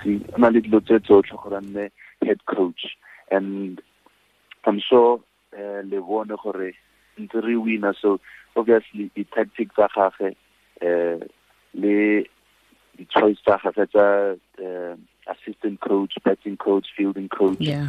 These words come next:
Speaker 1: Ka gore coach ha e tsene fela. Coach e tsentse staff se sotlhe.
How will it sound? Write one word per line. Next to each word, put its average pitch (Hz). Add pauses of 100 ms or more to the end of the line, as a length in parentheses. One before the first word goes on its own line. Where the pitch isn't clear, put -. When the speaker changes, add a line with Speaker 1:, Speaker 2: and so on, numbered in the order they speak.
(480)
Speaker 1:
Ka 107
gore 113
coach -
ha 107
e 113
tsene 98 (100)
fela. 85 (200)
Coach 127
e 123
tsentse 113
staff 95
se 101 (100)
sotlhe. 85